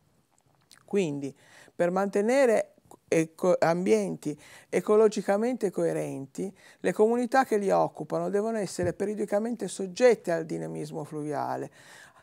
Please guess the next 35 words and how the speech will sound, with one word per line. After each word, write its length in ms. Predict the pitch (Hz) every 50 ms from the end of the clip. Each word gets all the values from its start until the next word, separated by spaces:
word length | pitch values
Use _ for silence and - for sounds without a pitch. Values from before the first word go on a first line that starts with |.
| _ _ _
seppur 400 | - - 247 233 - - 233 240
a 80 | 254 269
diversi 520 | 311 320 254 208 175 175 160 - - 226
livelli 420 | 220 233 214 185 160 160 160 165 165
di 60 | 160
intensità 580 | 156 147 165 160 151 - - 151 - 151 147
variabile. 680 | 143 143 143 147 139 131 127 127 127 175 143 139 143 147
Quindi 280 | - 214 220 208 185 175
la 120 | 170 165
funzionalità 1080 | - - 233 233 233 - - 214 208 202 190 190 180 165 - 196 196 190 170 156 147 - - - - - - - - - - _
dei, 540 | - - 170 165 165 160 156 156 151 151 - -
degli 340 | - - - 156 160 160 165
ecosistemi 640 | 165 156 - 165 175 165 - - 208 214 202 185
fluviali 640 | 170 170 170 165 180 202 202 196 175 160 147 151 147 - _
e 160 | - 160 151
con 200 | - 180 170 165
la 120 | 165 151
funzionalità 720 | - - 165 160 - 165 156 156 147 151 147 147 196 202 202
anche 400 | 180 170 175 185 185 170 - 156
la 100 | 151 143
possibilità 720 | - 156 151 - - 160 160 156 160 160 160 - 190 196
di 80 | 190 180
utilizzare 960 | 165 - 170 160 160 160 160 160 202 233 254 262 214 175 160 156 151 147 - - - - - - _ _
tali 280 | - 185 180 180 180 165
territori 800 | - 170 156 151 156 147 147 - 226 254 262 240 190 170 170 165
e 60 | 160
le 100 | 156 151
risorse 560 | 156 156 147 165 196 214 208 185 - - 165
presenti 480 | - 160 156 160 175 185 190 180 - 170
in 60 | 160
tali 260 | - 165 165 160 156
territori 540 | 156 165 160 165 160 160 - 190 180 170 165
da 120 | 160 156
parte 380 | 151 - 170 170 170 151 - 170
dell'uomo 720 | 180 220 254 262 233 190 165 151 143 143 151 165 185 185